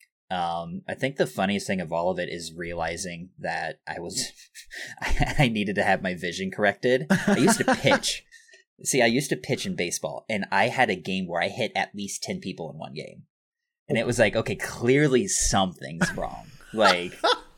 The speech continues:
Speaker 2: <laughs>
Speaker 1: and I have no clue why the coach didn't pull me. I just, I don't know. But, oh. But yeah, I, I did soccer in college, um,
Speaker 2: Hmm.
Speaker 1: which was really fun. And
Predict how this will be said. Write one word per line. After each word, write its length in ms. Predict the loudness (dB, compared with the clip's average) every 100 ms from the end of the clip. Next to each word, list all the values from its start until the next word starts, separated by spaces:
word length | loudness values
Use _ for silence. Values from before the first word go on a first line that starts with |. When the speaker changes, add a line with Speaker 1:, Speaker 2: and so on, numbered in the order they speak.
| _
Speaker 2:
<laughs> 500 | _ _ -16 -14 -2
Speaker 1:
and 140 | 2
I 60 | 6
have 140 | 6
no 120 | 6 4
clue 220 | 4 6
why 160 | 8
the 100 | 6
coach 280 | 4 0 0
didn't 240 | 0 -4 0
pull 180 | 2 2
me. 320 | 0 -2 -2
I 80 | -4
just, 320 | -4 -6 -10 -8
I 120 | -6
don't 160 | -6 0
know. 520 | 2 4 2 -2 -8 _ _ _
But, 420 | -2 0 0 -4 _ -6
oh. 260 | -2 -4 -6 _ _ _ _ _ 2
But 120 | 6
yeah, 140 | 8 6
I, 60 | 2
I 20 |
did 280 | 2 -2 2
soccer 320 | 4 4 2
in 80 | 0
college, 680 | 2 2 -2 -8 -10 -14 -14
um, 580 | -8 -6 -6 -8 -12 -12 -8
Speaker 2:
Hmm. 220 | -8 -8 -16 _ _ _ _ -8
Speaker 1:
which 180 | -6 -4
was 120 | -4
really 180 | -4 -4
fun. 440 | -2 -2 -2 -6 _ _ _ _ _
And 500 | -2 0 0 -2 -6